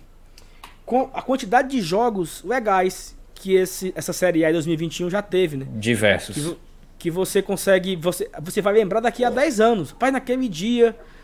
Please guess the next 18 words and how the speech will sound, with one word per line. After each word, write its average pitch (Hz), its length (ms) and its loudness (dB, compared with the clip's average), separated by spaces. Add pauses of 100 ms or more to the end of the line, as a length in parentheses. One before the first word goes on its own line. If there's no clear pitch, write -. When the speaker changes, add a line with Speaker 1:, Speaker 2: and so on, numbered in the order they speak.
(160)
Speaker 1:
por 247 140 6
exemplo, 220 380 6
eu 196 100 2
vou, 233 200 6
eu 208 80 2
vou 233 140 2
dar 220 160 4
um 226 140 4
aqui, 233 440 -2
eu 190 80 0
vou 208 140 2
te - 80 -4
dar 202 340 -2
a 175 120 -4
deixa 220 480 2
e 226 60 -4
tu 240 120 -6
conta. 139 420 -4